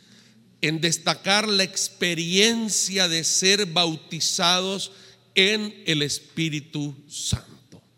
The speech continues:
Vámonos a la Escritura. Hechos capítulo diecinueve y versículo número uno. Aconteció que entre tanto que Apolos estaba en Corinto,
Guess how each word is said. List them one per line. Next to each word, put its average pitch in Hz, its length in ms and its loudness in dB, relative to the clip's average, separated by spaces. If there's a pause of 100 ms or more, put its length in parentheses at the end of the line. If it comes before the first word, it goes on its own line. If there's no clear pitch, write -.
(800)
Vámonos 190 320 -6
a 139 60 -4
la 127 100 -6
Escritura. - 520 -14 (480)
Hechos 220 420 -4
capítulo 185 600 -6
diecinueve 156 760 0
y 156 60 -2
versículo 147 640 -6
número 151 260 -2
uno. 127 460 -4 (4000)
Aconteció 233 760 0
que 277 100 0
entre 220 280 -2
tanto 247 600 -4
que 180 100 0
Apolos 214 500 -2
estaba 196 440 -2
en 196 80 -10
Corinto, 151 680 -6